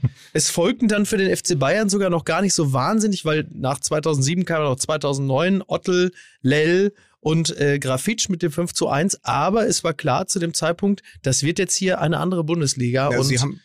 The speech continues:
Speaker 1: es folgte dann ja auch, äh, eine andere Bundesliga.
Speaker 2: Sie haben ja sozusagen den Goldstaub auf das Ribéry-Schnitzel haben sie ja zweitausendneun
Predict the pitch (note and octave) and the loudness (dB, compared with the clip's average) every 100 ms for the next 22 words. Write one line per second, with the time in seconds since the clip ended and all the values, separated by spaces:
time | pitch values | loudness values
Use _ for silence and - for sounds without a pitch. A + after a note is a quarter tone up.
0 | _ - C#3+ - E3 E3+ D3+ B2+ C3 A#2+ | _ -4 -2 0 0 2 0 2 2 0
1 | B2 A#2 - - A#2+ A#2+ - B2 B2 B2 | 0 -4 -6 -4 -4 -4 -6 -4 -2 -2
2 | B2 A#2+ A#2+ A2+ A#2+ D3 D3 D3 B2+ B2 | -4 -2 -4 -4 -2 0 2 2 0 -2
3 | B2 B2+ C3 A#2+ A2 A#2+ E3+ - - F3 | -2 0 0 0 2 0 0 -2 0 0
4 | F3 - B2 B2 C#3+ B2+ - A2+ C3 B2+ | 0 -2 -2 -2 0 0 -2 0 2 2
5 | B2+ D3+ E3 D3+ D3+ C3+ C#3 C3 B2+ - | 2 2 0 0 0 2 2 2 0 0
6 | B2 B2+ A#2+ A#2 A2+ - _ _ - A#2 | -2 0 0 0 -2 -8 _ _ 0 2
7 | C3+ D#3 A2+ F#2+ | 4 4 2 0